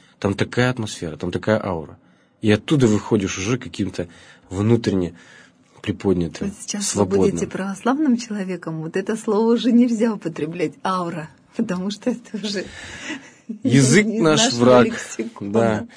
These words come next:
Speaker 1: Вот, то есть, если вот, если о себе конкретно, то
Speaker 2: Состояние.
Speaker 1: цели и задачи таковы, жизнь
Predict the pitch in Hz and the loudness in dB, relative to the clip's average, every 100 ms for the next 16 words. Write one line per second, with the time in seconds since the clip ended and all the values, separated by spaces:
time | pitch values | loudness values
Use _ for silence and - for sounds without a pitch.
0 | - - - 104 131 123 - 151 156 - | -20 -14 -6 2 4 4 4 2 2 -12
1 | _ - 135 214 170 156 160 - 131 185 | _ -4 2 2 4 2 0 0 0 2
2 | 156 139 131 131 135 113 - 92 87 85 | 2 2 0 0 0 -4 -6 -8 -8 -8
3 | - 135 170 160 160 202 185 160 147 135 | 2 2 2 -2 4 4 4 2 0 -2
4 | 139 139 127 110 - 120 139 143 190 170 | 2 2 0 -4 -6 0 0 2 0 -2
5 | 120 117 156 135 110 95 | -2 2 2 2 -2 -6